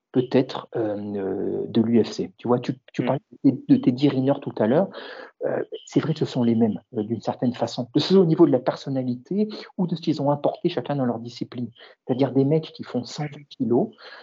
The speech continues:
Speaker 1: euh, mais qui bougent, euh, comme des poids moyens. C'est-à-dire quelque chose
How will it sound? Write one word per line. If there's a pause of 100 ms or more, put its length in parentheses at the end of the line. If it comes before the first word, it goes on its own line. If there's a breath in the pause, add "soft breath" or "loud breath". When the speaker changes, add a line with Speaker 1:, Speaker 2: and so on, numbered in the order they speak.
(200 loud breath)
Speaker 1:
euh,
mais
qui
bougent,
euh,
comme
des
poids
moyens. (180)
C'est-à-dire
quelque
chose